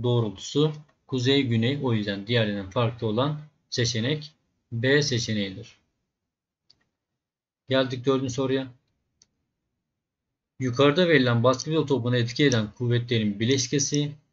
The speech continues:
bulunurken hangi kuvvetlerin toplanması gerekiyor? Bakın, hangilerinin toplanması gerekiyor? Arkadaşlar,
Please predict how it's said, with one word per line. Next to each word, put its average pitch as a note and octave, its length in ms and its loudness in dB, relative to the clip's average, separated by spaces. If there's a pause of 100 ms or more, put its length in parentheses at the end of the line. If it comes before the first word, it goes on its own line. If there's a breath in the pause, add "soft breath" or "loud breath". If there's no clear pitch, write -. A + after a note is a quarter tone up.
bulunurken C3+ 680 0
hangi D#3+ 440 0
kuvvetlerin A#2 560 0
toplanması D3 800 0 (260)
gerekiyor? G#2+ 580 0 (640)
Bakın, A#2+ 220 -4
hangilerinin C3+ 840 0 (320)
toplanması A#2+ 800 -2 (300)
gerekiyor? G#2 460 -8 (760)
Arkadaşlar, C#3 540 0